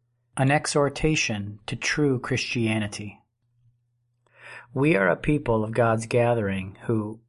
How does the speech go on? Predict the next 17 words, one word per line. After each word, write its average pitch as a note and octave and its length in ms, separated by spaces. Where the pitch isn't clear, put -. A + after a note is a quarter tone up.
many C3+ 380
of F#2+ 140
us, F2+ 400
had A#2+ 200
long B2 580
waited A#2+ 440
for G#2 160
his G2+ 180
appearance, G2+ 720
and B2 160
had A#2 120
undergone B2 520
great A#2+ 380
distress - 760
for A2+ 220
lack A2+ 340
thereof. G2+ 720